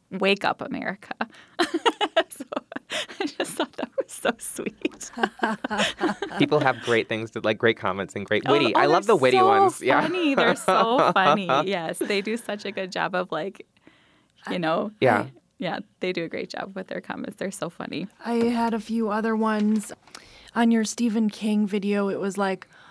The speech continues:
Speaker 3: "All right, we're just out here making full-fledged movie trailers." <laughs>
Speaker 2: Yes. Yeah, that was, <laughs> that video was, it did turn out to be, like, a, a very, very similar to a movie trailer.
Speaker 1: Yeah.
Speaker 2: Yeah.
Speaker 1: That was an incredible experience. We,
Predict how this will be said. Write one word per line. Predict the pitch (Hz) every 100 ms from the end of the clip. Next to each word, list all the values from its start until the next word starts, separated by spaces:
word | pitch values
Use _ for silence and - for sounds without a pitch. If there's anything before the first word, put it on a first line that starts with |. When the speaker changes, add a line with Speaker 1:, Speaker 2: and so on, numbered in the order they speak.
| -
Speaker 3:
"All | 240 277
right, | 320 339 269
we're | 240
just | 233 262 269
out | 269
here | 262 269
making | 262 262 262 247
full-fledged | 254 254 247 262 202 -
movie | 247 294 294
trailers." | - 214 190 175 - - -
<laughs> | 339 370 - - - - 247 - 208
Speaker 2:
Yes. | 127 139 147 - - 208
Yeah, | 131 135
that | 120 120
was, | 127 127 113
<laughs> | 107 185 - - -
that | 170 185
video | 160 156 156
was, | 147 123 135 127
it | 143 -
did | 139
turn | 139 131
out | 113
to | 123
be, | 117
like, | 110 104 -
a, | - - -
a | 71
very, | 120 123 120 120 -
very | 113 117 113
similar | 120 107 101
to | 113
a |
movie | 95 104
trailer. | - 98 95 92 143 - -
Speaker 1:
Yeah. | 202 185 190
Speaker 2:
Yeah. | 196 - - - _
Speaker 1:
That | 226
was | 254 262
an | 277
incredible | 240 208 190 180 196
experience. | 196 - 180 175 180 -
We, | 180 151